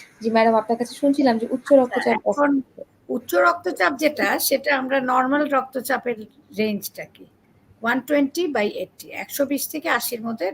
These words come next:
Speaker 2: থাকবে এবং উপরেরটা একশো বিশ, নিচেরটা আশি। যদি কারো ব্লাড প্রেশার নিচেরটা হয়ে যায় আশির, নব্বই থেকে একশো দশের মধ্যে নিচেরটা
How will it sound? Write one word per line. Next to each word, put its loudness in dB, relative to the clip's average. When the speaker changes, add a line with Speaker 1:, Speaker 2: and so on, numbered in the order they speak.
Speaker 2:
থাকবে -4
এবং -2
উপরেরটা -2
একশো -4
বিশ, -10
নিচেরটা -10
আশি। -14
যদি 2
কারো 4
ব্লাড -2
প্রেশার -4
নিচেরটা 2
হয়ে 2
যায় 0
আশির, -4
নব্বই 0
থেকে -4
একশো -4
দশের -4
মধ্যে -6
নিচেরটা -10